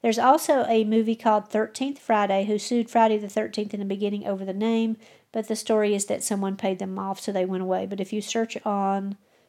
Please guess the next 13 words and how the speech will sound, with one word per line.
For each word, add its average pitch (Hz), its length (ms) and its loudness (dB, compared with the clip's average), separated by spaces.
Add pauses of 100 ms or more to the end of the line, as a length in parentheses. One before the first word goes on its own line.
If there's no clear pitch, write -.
(180)
Friday 196 340 0
the 190 140 -8
Thirteenth, 208 580 -6
that 202 220 -2 (180)
movie 196 340 -4
will 196 160 -8
pop 202 280 -8
up 214 180 -6
on 202 100 -6
Amazon. 196 520 -10 (1300)
Okay, 247 580 0
let's 226 280 -4
see. 202 580 0